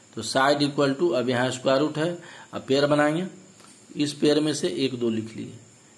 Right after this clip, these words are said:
इस pair में से एक दो, इस pair में से एक दो, इस pair में से एक तीन और इस pair में से एक तीन।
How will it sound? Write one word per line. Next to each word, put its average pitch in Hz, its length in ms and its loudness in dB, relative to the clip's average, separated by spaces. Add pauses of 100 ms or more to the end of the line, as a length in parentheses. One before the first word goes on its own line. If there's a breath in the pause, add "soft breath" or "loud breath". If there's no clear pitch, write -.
(140)
इस 147 160 -4
pair 151 260 4
में 156 140 2
से 151 140 -2 (120)
एक 120 180 -2
दो, 107 140 -2
इस 131 200 -4
pair 139 240 0
में 143 120 -2
से 156 160 -4
एक 117 280 -4
दो, 104 140 -10 (500 loud breath)
इस 147 180 -2
pair 151 280 2
में 151 140 2
से 147 140 -4 (120)
एक 151 160 -4
तीन 180 180 0
और 131 160 0
इस - 100 -10 (100)
pair 120 140 -4
में 123 120 -6
से 110 160 -6
एक 107 80 -8 (100)
तीन। 98 160 -12